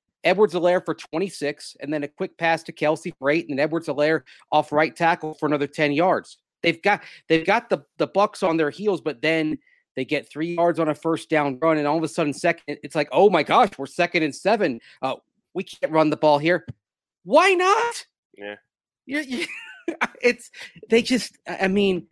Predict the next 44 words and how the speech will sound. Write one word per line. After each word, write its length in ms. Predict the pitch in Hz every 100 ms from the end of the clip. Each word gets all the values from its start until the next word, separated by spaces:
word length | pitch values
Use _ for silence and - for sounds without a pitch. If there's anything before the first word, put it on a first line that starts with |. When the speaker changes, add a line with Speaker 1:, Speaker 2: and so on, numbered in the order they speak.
| - - _
Speaker 1:
it's, 200 | 196 -
it's 180 | 196 202
easy 280 | 240 269 240
for 260 | - 196
us 200 | 151 180
kinda 200 | - 175 151
sitting 320 | - 165 165
there 160 | 156 151
from 180 | -
a 60 | 139
distance 640 | 107 139 139 - 160 -
to, 220 | - 135 110 - -
eh, 120 | - - _ _
to 140 | - 135
sit 260 | - 165
there 160 | 160 147
and 80 | 139
kinda 180 | 143 131
second 380 | - 151 143
guess 220 | 127 139 139
the 80 | -
play 260 | - 143
calling, 280 | 160 135 127
but 120 | -
it 40 | 165
was 100 | 165
just, 180 | 180 - _ _ _ _ _ _ _ _ _
sometimes 460 | - 262 311 269 226
I 100 | 185
actually, 420 | 262 - 185 151 -
I 80 | 156
thought 280 | - 226 247
to 40 |
myself 360 | 170 151 170 139
during 200 | 160 156
the 60 |
game, 200 | 139 233 -
"I 80 | 285
think 180 | 359 269
they've 140 | 185
lost 320 | 143 143 -
their 120 | 156
damn 280 | 143 147 135
minds 500 | 143 233 262 - -